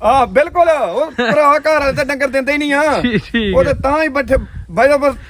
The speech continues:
Speaker 1: ਹੁਣ
Speaker 2: ਕਿਉਂ
Speaker 1: ਦੱਸੋ ਇਹਦੇ
Speaker 2: ਕਈ ਵਾਰ
Speaker 1: ਵਿੱਚ ਕੀ
Speaker 2: ਘਰਾਂ
Speaker 1: ਕੱਢਾਂਗੇ?
Speaker 2: ਵਾਲਿਆਂ ਦੀ ਵੀਡੀਓ ਭੈਣ ਭਰਾਵਾਂ ਦੀ ਪਾਈ ਦੀ ਜਾਂ ਵੇਖੀ ਦੀ, ਸੁਣੀ ਦੀ ਹੋਰ ਵੀ ਚੈਨਲਾਂ
Speaker 1: ਹਾਂਜੀ,
Speaker 2: ਤੇ,
Speaker 1: ਹਾਂਜੀ।
Speaker 2: ਤੇ ਮੁੱਲ ਉਹਨਾਂ ਕੀ ਕੀਤਾ ਹੁੰਦਾ ਜਿੰਨਾ ਕੁ ਵਪਾਰੀ ਨੇ ਕੀਤਾ ਹੁੰਦਾ
Speaker 1: ਬਸ,
Speaker 2: ਵਾ।
Speaker 1: ਬਸ।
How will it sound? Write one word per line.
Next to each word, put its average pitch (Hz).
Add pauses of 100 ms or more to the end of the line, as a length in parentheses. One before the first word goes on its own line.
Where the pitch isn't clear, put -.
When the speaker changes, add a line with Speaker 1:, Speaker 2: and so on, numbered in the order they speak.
(120)
Speaker 1:
ਹੁਣ 277
Speaker 2:
ਕਿਉਂ 269
Speaker 1:
ਦੱਸੋ 311
ਇਹਦੇ 285
Speaker 2:
ਕਈ 277
ਵਾਰ 294
Speaker 1:
ਵਿੱਚ 294
ਕੀ 285
Speaker 2:
ਘਰਾਂ 285
Speaker 1:
ਕੱਢਾਂਗੇ? 262
Speaker 2:
ਵਾਲਿਆਂ 233
ਦੀ 262
ਵੀਡੀਓ 254
ਭੈਣ 240
ਭਰਾਵਾਂ 240
ਦੀ 226
ਪਾਈ 214
ਦੀ 220
ਜਾਂ 233
ਵੇਖੀ 202
ਦੀ, 208
ਸੁਣੀ 190
ਦੀ 190
ਹੋਰ 196
ਵੀ 202
ਚੈਨਲਾਂ 180
Speaker 1:
ਹਾਂਜੀ, 226
Speaker 2:
ਤੇ, 214
Speaker 1:
ਹਾਂਜੀ। 190
Speaker 2:
ਤੇ 240
ਮੁੱਲ 254
ਉਹਨਾਂ 277
ਕੀ 294
ਕੀਤਾ 277
ਹੁੰਦਾ 277
ਜਿੰਨਾ 247
ਕੁ 247
ਵਪਾਰੀ 220
ਨੇ 185
ਕੀਤਾ 170
ਹੁੰਦਾ 220
Speaker 1:
ਬਸ, -
Speaker 2:
ਵਾ। 196
Speaker 1:
ਬਸ। 151